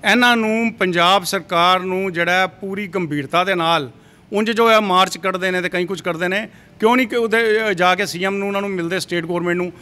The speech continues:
ਉਹਨਾਂ 'ਤੇ ਦਬਾਅ ਪਾਉਂਦੇ ਵੀ ਪੰਜਾਬ ਦੇ ਹਾਲਾਤ ਤੋਂ ਹੀ ਖਰਾਬ ਇਹ ਹੋ ਰਹੇ ਨੇ। ਪੰਜਾਬ ਦੇ ਹੁਣ ਤੇ ਐਡਾ ਫੈਲ ਚੁੱਕਾ, ਕੈਂਸਰ ਵਕਨ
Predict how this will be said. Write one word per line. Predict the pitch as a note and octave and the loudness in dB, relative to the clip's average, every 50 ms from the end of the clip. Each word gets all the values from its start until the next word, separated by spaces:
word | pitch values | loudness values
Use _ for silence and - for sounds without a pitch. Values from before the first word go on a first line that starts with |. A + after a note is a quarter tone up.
| - - - | -12 -4 0
ਉਹਨਾਂ | G3+ G#3 G3+ | 2 4 4
'ਤੇ | G3+ G#3+ | 4 4
ਦਬਾਅ | F3+ F3+ E3 E3 F#3 G3 | 4 4 4 6 4 4
ਪਾਉਂਦੇ | F#3+ G#3+ G3 F#3+ G3 G3 | 4 2 0 2 0 0
ਵੀ | G3+ G#3+ | 0 -2
ਪੰਜਾਬ | G#3 G3+ F3+ F3 F3 F3+ F#3 | -2 -2 0 2 2 2 2
ਦੇ | F3+ G#3 | 0 0
ਹਾਲਾਤ | G#3 F#3+ D#3 D#3 D#3+ D3+ | 0 2 0 0 -2 -2
ਤੋਂ | G3 G3+ | -6 -8
ਹੀ | |
ਖਰਾਬ | D3+ D3 D#3 F3+ G3 G3 G3 C4+ A3+ G3+ | -6 -2 0 2 2 2 0 0 0 0
ਇਹ | |
ਹੋ | G#3 G#3 F#3 F3 | 0 0 -2 -4
ਰਹੇ | E3+ E3+ | -4 -4
ਨੇ। | F3+ F#3 D#3+ D3 - - - - - - - | -2 -4 -6 -8 -10 -16 -20 -20 -20 -8 -4
ਪੰਜਾਬ | - F3+ F3+ F3+ F3+ F#3+ G3+ G3+ G3 | -2 2 4 4 4 4 4 4 2
ਦੇ | G#3+ | 2
ਹੁਣ | F#3+ D#3+ D#3+ E3+ | 2 2 0 0
ਤੇ | E3 G#3 | 0 0
ਐਡਾ | G3 F3 E3 G#3+ G#3+ | 2 2 2 2 0
ਫੈਲ | G#3+ - E3 E3+ F#3 F3+ | 0 0 0 0 0 0
ਚੁੱਕਾ, | - G#3 - A#3+ A#3 | -2 -6 -6 -4 -4
ਕੈਂਸਰ | A3+ A#3 G#3+ G3+ G3+ - - B3 A#3 | -4 -2 -4 -4 -2 -2 0 -2 -2
ਵਕਨ | G#3 A3+ A3 G#3+ F#3+ F3 | -2 -2 -4 -2 -4 -4